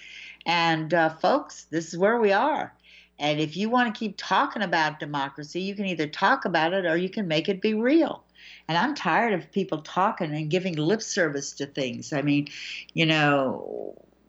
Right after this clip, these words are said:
it's just, it's not right. There's a whole lot of things. We, we are less safe with military all over the world than we were before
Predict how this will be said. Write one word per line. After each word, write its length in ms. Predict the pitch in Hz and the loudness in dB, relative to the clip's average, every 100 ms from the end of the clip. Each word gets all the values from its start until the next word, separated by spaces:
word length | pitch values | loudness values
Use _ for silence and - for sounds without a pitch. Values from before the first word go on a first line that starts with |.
| 98 | 0
it's 300 | 139 196 - | 4 4 2
just, 220 | - - 113 | 0 -2 -4
it's 340 | - 160 - 196 | 0 0 0 2
not 220 | 190 - | 2 4
right. 280 | 196 226 - | 2 2 -2
There's 200 | 160 160 | -6 -4
a 60 | |
whole 160 | 170 190 | -2 2
lot 200 | 180 175 | 2 0
of 80 | 170 | -4
things. 320 | 220 202 160 | -6 -6 -4
We, 280 | 170 233 247 - - - | -2 -2 -4 -16 -14 2
we 180 | 262 277 | 2 4
are 180 | 196 | 2
less 380 | 175 180 233 285 - | 2 2 2 0 -8
safe 500 | - 226 180 143 147 _ _ _ | -4 0 0 -2 -8 _ _ _
with 240 | 170 165 _ | -6 -6 _
military 960 | 170 202 220 247 - 214 185 180 185 - _ | -2 0 0 -2 -2 0 2 2 -2 -8 _
all 420 | 180 196 202 202 - | 2 4 4 2 0
over 280 | 196 185 196 | -2 0 -2
the 120 | 190 | -2
world 500 | 175 160 147 147 143 | 2 4 4 4 0
than 200 | 156 139 | -4 0
we 200 | 165 214 | 0 0
were 300 | 208 185 185 | 2 2 4
before 680 | 165 160 - 185 170 160 | 4 0 2 2 4 4